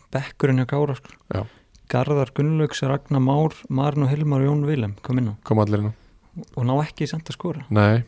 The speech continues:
Speaker 2: þeir náðu því ekki, en það var, það voru tvö atvik sem að, uh, Káramenn voru frekar ósátti við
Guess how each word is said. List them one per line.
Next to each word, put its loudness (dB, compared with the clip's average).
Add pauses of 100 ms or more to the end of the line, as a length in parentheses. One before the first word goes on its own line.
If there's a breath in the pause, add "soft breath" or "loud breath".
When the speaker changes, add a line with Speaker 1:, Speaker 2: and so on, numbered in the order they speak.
(260)
Speaker 2:
þeir 4
náðu 6 (220)
því 2
ekki, -2
en 2 (560 loud breath)
það 8
var, 8 (160)
það 4
voru 6
tvö 6
atvik 2 (160)
sem 0
að, 4 (340)
uh, 2 (280)
Káramenn 4
voru 2
frekar 0 (300)
ósátti 2
við 4